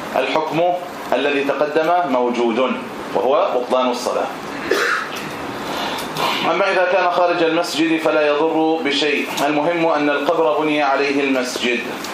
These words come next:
إذا كان القبر بني عليه المسجد فلا تصح الصلاة فيه. السؤال التالي: "من أجاز الصلاة في المساجد التي فيها قبور يحتج بأن المسجد النبوي فيه قبر المصطفى صلى الله عليه وسلم، فما رأيكم في ذلك؟"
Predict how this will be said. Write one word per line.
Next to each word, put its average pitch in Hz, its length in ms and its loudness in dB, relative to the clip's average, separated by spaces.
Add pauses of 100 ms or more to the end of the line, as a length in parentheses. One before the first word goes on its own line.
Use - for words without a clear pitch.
إذا 139 160 2
كان 143 180 2
القبر 135 460 0
بني 160 140 0
عليه 160 260 2
المسجد 180 480 0 (420)
فلا 143 640 2
تصح 123 280 -4
الصلاة 120 540 0 (420)
فيه. 107 140 -2 (1400)
السؤال 190 380 4
التالي: 180 360 2
"من 175 160 0
أجاز 175 320 2
الصلاة 165 440 2
في 151 80 -2
المساجد 151 480 2
التي 151 400 0
فيها 143 260 2
قبور 160 520 0 (340)
يحتج 160 460 0
بأن 151 280 0
المسجد 151 480 -2
النبوي 143 600 0
فيه 139 260 -2
قبر 147 260 0
المصطفى 139 500 -2
صلى 123 200 0
الله 131 280 2
عليه 120 220 0
وسلم، 110 400 0 (360)
فما 151 220 2
رأيكم 147 460 0
في 135 100 0
ذلك؟" 123 380 2